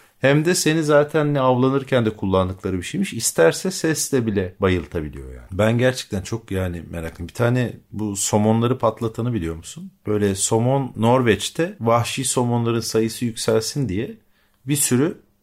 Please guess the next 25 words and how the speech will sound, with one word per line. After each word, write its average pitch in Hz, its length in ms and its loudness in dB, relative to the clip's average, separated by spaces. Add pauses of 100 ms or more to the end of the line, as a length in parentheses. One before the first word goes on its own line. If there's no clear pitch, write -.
(360)
somon 123 420 2
satmayan, 135 800 -2
doğaya 123 500 2 (160)
salmak 120 640 0
üzere 104 240 0
somon 123 380 -2
üreten 113 540 -4
hatchery 107 460 -4
deniyor 78 340 -6
bunlara. 80 420 -6 (560)
Yer 113 240 4
var. 71 320 -6
Bir 135 120 -6
tane 139 500 0
dişi 131 240 0
balina 127 360 2
da 185 260 -4
bu 131 220 0
hatchery'lerden 123 840 0
birinin 151 360 -2
ne 156 120 2
zaman 131 360 2
balık 123 300 0
saldığını 117 580 0
keşfedip 147 580 -4